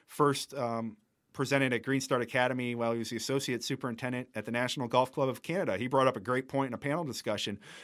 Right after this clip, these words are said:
You know, he, he was at the point where he was kinda stuck in his career as the associate superintendent at the National Golf Club of Canada, which is a great club.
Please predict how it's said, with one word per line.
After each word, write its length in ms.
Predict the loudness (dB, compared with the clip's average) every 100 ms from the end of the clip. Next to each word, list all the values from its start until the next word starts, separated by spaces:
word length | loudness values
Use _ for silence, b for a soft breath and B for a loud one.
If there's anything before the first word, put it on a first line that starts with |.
| B
You 60 | 0
know, 40 |
he, 240 | 0 -2 -4
he 180 | 0 2
was 160 | 4
at 140 | 2 0
the 40 |
point 280 | 0 2 2
where 120 | 0
he 40 | 0
was 140 | 0
kinda 180 | 0 0
stuck 320 | 4 4 4
in 60 | 0
his 120 | -2
career 440 | -2 0 2 2
as 100 | 0
the 80 | -2
associate 480 | -4 -2 -2 -2 -4
superintendent 640 | -4 -2 -2 0 0 0
at 80 | 0
the 80 | -2
National 400 | 0 0 -2 0
Golf 260 | 4 4 4
Club 140 | -6
of 80 | -4
Canada, 380 | 0 0 0 -4
which 160 | -6
is 100 | -6
a 80 | -6
great 300 | 0 0 0
club. 360 | 6 8 8